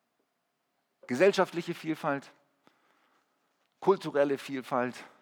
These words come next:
nationale Vielfalt auch in, in unserem Land, Vielfalt in der Gemeinde von Menschen, Biografien, Begabungen, Persönlichkeiten, Hintergründen.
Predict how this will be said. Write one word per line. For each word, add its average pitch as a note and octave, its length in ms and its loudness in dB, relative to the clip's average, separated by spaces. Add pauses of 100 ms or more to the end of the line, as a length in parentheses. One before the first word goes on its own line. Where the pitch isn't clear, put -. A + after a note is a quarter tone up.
(760)
nationale D3+ 680 6
Vielfalt C3+ 580 2
auch B2 260 0
in, G#2+ 260 -6
in A#2 160 -4
unserem A#2+ 300 0
Land, C3 360 0 (720)
Vielfalt D#3 520 4
in C#3 120 -4
der B2+ 140 2
Gemeinde C3+ 680 2
von B2 400 -2 (920)
Menschen, D3 720 -2 (140)
Biografien, D3 1000 0
Begabungen, C#3 880 4
Persönlichkeiten, D3 1000 2
Hintergründen. C3+ 880 -2